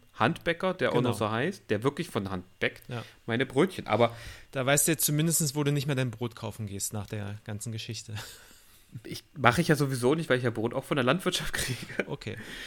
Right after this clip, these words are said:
Speaker 1: Deswegen bin ich relativ unabhängig davon, aber es ist, zeigt halt, ich finde, es zeigt auch diese Ver-, Verwerfung, dass selbst bei solchen Leuten, ähm,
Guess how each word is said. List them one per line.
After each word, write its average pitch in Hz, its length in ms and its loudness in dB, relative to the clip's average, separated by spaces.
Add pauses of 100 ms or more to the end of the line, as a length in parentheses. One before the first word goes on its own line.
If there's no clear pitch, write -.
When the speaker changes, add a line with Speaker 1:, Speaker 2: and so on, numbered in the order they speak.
(340)
Speaker 1:
Deswegen 131 440 4
bin 131 120 2
ich 143 260 -4
relativ 143 400 4
unabhängig 131 460 0
davon, 135 400 -6
aber 143 420 2
es 127 140 -6
ist, - 140 -12
zeigt 117 260 0
halt, 131 140 2
ich 110 180 -2
finde, 143 260 -2
es 117 160 -6
zeigt 127 240 0
auch 120 140 -4
diese 110 340 0
Ver-, 107 240 -6
Verwerfung, 107 840 0
dass 95 140 -10
selbst 113 200 0
bei 101 120 -2
solchen 123 320 -2
Leuten, 120 520 -2 (640)
ähm, 107 480 0